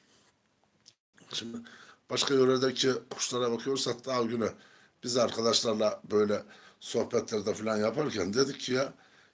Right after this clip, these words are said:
yani herhalde bunlar başka bir ırk. Ya aklım fikrim ermiyor. Adam, kuş bir saat uçmuş, elli bir,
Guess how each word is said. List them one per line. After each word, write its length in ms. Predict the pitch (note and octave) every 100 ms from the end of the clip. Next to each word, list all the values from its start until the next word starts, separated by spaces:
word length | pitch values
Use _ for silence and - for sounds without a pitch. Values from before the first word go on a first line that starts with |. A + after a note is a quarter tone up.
| -
yani 200 | D3 A#2+
herhalde 400 | D3+ C3 A#2 C#3
bunlar 300 | C#3 A#2 A#2 - -
başka 340 | E3+ - D#3+ D3
bir 140 | D#3+ D#3+
ırk. 320 | - - - - _ _ - _ _ _ _ _ _ - _ _ _ _ _ _ _ _
Ya 140 | G#2+ B2 C3
aklım 460 | B2 C3+ D3 D#3+
fikrim 680 | D3+ D3 - D#3 D3+ C#3+ D#3
ermiyor. 380 | D#3 D3+ F#2+ E2+ -
Adam, 320 | C#3+ B2+ - - _ -
kuş 260 | F#3+ -
bir 60 | F3
saat 380 | - C3+ A#2 D3
uçmuş, 360 | C#3+ D#3 -
elli 280 | D#3+ E3+ D#3
bir, 140 | D#3